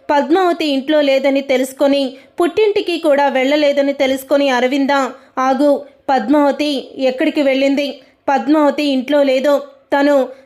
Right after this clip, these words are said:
నీతో పాటు రాత్రి ఇంటికి రాలేదా?" అని అడుగుతూ ఉంటుంది అరవింద. "రాలేదక్క" అని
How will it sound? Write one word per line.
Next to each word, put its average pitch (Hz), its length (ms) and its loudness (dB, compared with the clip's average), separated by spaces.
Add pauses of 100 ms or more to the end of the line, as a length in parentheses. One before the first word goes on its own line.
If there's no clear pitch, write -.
నీతో 320 280 0
పాటు 294 540 0 (120)
రాత్రి 311 340 0
ఇంటికి 277 340 -4
రాలేదా?" 262 440 0
అని 277 280 0
అడుగుతూ 254 420 -2
ఉంటుంది 269 440 0
అరవింద. 269 400 0 (580)
"రాలేదక్క" 277 640 0
అని 277 380 0